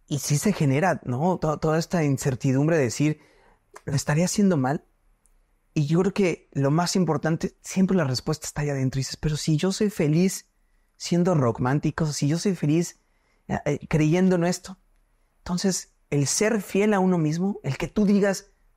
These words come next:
"Al único que le tengo que ser fiel es a mí, porque mañana cuando vea esta entrevista, aunque me vean diez millones de personas, el que me va a importar es que cuando yo la vea diga, 'Sí, sí soy,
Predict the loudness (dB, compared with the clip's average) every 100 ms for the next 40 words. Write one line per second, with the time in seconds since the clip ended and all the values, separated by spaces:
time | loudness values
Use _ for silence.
0 | _ _ -2 2 2 2 0 0 0 0
1 | 0 -2 -2 -2 0 0 0 -4 _ _
2 | _ _ -6 -6 -2 0 2 2 -4 _
3 | _ _ _ _ -8 -4 0 2 2 2
4 | 2 2 2 2 2 0 2 4 4 2
5 | 2 -2 -2 _ _ _ _ _ 0 2
6 | 2 2 4 4 4 4 4 4 4 2
7 | 2 0 0 0 2 0 -2 -6 -4 -2
8 | 0 0 0 0 0 -2 0 -2 0 2
9 | 2 2 2 2 2 2 2 2 2 2
10 | 0 -6 -20 -10 -2 0 2 4 2 0